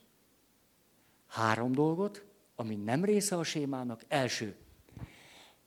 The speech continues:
idáig vagyunk a séma logikájával, és mindent ő elintézhelyettünk.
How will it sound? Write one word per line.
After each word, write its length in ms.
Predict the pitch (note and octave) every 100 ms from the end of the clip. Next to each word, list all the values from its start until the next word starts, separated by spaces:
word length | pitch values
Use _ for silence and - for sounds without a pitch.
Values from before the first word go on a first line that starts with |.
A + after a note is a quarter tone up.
| - _ _ - - - - _ - _ _ _ _ _ _
idáig 500 | F#4 E4 B3 F3 E3+
vagyunk 280 | D3+ D#3 D3
a 60 | C#3+
séma 280 | F3 E3+ C#3
logikájával, 720 | E3+ E3 D#3+ D3 C#3+ C3 A#2+
és 120 | A2+
mindent 580 | F3 G#3 G3+ F3+ D#3+ D#3+
ő 240 | D3 C#3
elintézhelyettünk. 1200 | C#3+ B2 A2+ A2 G#2 - G2+ F#2+ - - E2+ -